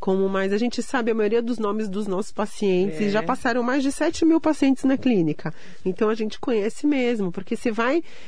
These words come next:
Speaker 1: entendendo ali cada um, né? Então,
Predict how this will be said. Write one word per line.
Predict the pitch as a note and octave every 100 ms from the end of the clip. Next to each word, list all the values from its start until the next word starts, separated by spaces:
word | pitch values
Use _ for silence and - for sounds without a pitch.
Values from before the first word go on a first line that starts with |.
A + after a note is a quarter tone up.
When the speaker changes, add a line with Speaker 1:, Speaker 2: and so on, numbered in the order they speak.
| -
Speaker 1:
entendendo | G#3+ A3 G3+ G3 F#3
ali | F3+ F3+
cada | - E3+ E3+ D#3+
um, | D3 C#3+ -
né? | E3+ F3 G3+ G#3 F#3
Então, | F3 - F3 F3+ G3 G#3